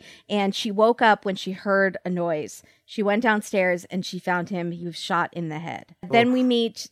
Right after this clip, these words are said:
Speaker 1: the two detectives, and we're meeting Buddy's brother, Clutch, and his
Speaker 2: Come on.
Speaker 1: fiancee, Becca. Love Clutch McCutcheon. It's a hard name to say, but I like
Speaker 2: Clutch
Speaker 1: it.
Speaker 2: McCutcheon.
Speaker 1: Yeah, he always came through in a clutch.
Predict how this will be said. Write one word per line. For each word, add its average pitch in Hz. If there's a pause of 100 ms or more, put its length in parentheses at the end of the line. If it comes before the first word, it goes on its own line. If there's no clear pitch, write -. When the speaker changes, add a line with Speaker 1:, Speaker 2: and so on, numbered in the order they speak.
Speaker 1:
the 202
two 208
detectives, 247 (460)
and 214
we're 202
meeting 202
Buddy's 196
brother, 190
Clutch, - (360)
and 190 (100)
his 214
Speaker 2:
Come 120
on. 185
Speaker 1:
fiancee, 185
Becca. 175
Love 208 (140)
Clutch - (240)
McCutcheon. 214 (400)
It's 185
a 196
hard 202
name 180
to 170
say, -
but 180
I 175
like 175
Speaker 2:
Clutch 175
Speaker 1:
it. -
Speaker 2:
McCutcheon. 139 (340)
Speaker 1:
Yeah, 208 (240)
he 226
always 220
came 170
through 180
in 180
a 170
clutch. -